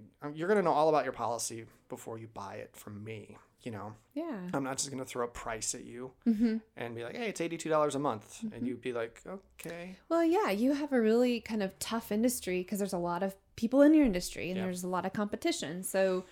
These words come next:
Speaker 2: you do have to do things differently and
Speaker 1: Mm-hmm.
Speaker 2: creatively and align with the right people that you wanna work with. And,
Speaker 1: Yeah.
Speaker 2: and, uh, yeah, so I think by all of the combination of the podcasts and the, the videos that you do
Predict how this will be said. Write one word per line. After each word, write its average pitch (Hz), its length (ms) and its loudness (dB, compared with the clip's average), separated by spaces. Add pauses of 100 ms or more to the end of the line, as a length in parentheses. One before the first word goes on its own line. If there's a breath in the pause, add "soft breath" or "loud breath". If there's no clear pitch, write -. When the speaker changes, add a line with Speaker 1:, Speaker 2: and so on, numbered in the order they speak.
(200 loud breath)
Speaker 2:
you 254 140 4
do 311 140 4
have 339 180 -2
to 180 60 -4
do 180 120 -2
things 180 380 -6
differently 170 640 -2
and 170 140 -4
Speaker 1:
Mm-hmm. - 100 -12
Speaker 2:
creatively 175 560 0
and 165 400 -6
align 180 420 2
with 180 160 -2
the 180 100 0
right 165 220 -2
people 180 300 -6
that 165 120 -6
you 185 140 -2
wanna 175 180 -2
work 170 220 -6
with. 175 340 -4
And, 170 300 -6 (180 loud breath)
Speaker 1:
Yeah. - 280 -8
Speaker 2:
and, 180 400 0
uh, 175 240 0
yeah, 254 240 6
so 220 180 2
I 233 80 4
think 233 380 0 (320)
by 190 480 4 (720 loud breath)
all 240 260 10
of 233 60 6
the 247 60 6
combination 226 520 4
of 175 80 -4
the - 100 -2
podcasts 254 960 -6
and 180 220 2
the, 165 420 -2 (140)
the 165 280 0
videos 269 360 10
that 240 120 6
you 233 120 0
do 214 560 4